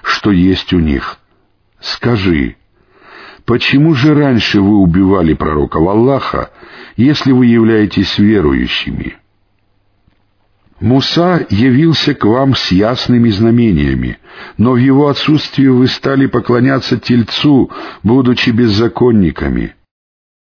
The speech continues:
«Вот мы заключили с вами завет и воздвигли над вами гору. Крепко придерживайтесь того, что мы даровали вам,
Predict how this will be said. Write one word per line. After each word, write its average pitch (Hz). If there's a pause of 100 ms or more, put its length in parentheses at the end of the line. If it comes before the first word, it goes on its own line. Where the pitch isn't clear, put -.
(360)
«Вот 123
мы 117
заключили 110
с -
вами 107
завет 92 (380)
и 104
воздвигли 101
над 98
вами 107
гору. 87 (560)
Крепко 117
придерживайтесь 107
того, 107
что -
мы 101
даровали 104
вам, 101